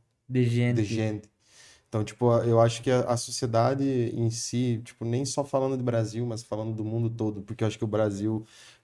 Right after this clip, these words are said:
Speaker 2: país, como um país subdesenvolvido, embora seja muito rico,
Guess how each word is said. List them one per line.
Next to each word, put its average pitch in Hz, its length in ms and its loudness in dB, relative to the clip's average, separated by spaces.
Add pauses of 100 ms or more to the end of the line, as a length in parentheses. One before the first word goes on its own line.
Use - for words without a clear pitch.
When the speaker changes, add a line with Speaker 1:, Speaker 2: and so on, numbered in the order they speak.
Speaker 2:
país, 113 440 4
como 127 260 2
um 113 80 2
país 113 260 0
subdesenvolvido, 110 800 -2
embora 104 320 -2
seja 101 260 -8
muito 113 320 -4
rico, 110 460 -8